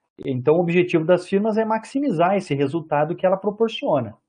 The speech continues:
A otimização desse resultado, que é chamado de equili-, equilíbrio da firma na teoria econômica, ela pode ser atingida em dois momentos. Ao maximizar a produção para um dado custo total,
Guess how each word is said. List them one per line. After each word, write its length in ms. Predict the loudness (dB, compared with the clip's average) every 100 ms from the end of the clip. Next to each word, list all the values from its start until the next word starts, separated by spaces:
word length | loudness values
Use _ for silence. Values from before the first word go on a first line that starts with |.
| _ _ _ _ _ _ _ _ _ _ _ _ _ _ _ _ _ _ _ 0
A 100 | 4
otimização 800 | 4 2 2 4 4 4 4 2
desse 220 | 2 2
resultado, 720 | 2 2 -2 0 0 0 -4
que 100 | -8
é 40 |
chamado 380 | -6 -2 -2 -2
de 120 | -4
equili-, 440 | -4 -2 0 -2 -2
equilíbrio 460 | -4 -2 -2 0
da 140 | 0 -2
firma 320 | -2 -6 -4
na 80 | -6
teoria 300 | -4 -4 -4
econômica, 680 | -6 -6 -4 -4 -6 -10 -8
ela 160 | -4 0
pode 200 | 0 0
ser 60 |
atingida 420 | -4 -6 -6 -6 -4
em 80 |
dois 240 | 0 0 -2
momentos. 600 | -6 -6 -8 -8 -14 _ _ _ _ _ _ _ _ _ _
Ao 160 | -2 0
maximizar 760 | -2 -4 -10 -6 -2 0 2
a 80 | 0
produção 720 | -2 -4 -6 -6 -4 -4 -8 _ _ _ _ _
para 160 | -2 0
um 40 |
dado 300 | 0 0 -2
custo 460 | -6 -6 -4 -6 -6
total, 500 | -6 -4 -4 -6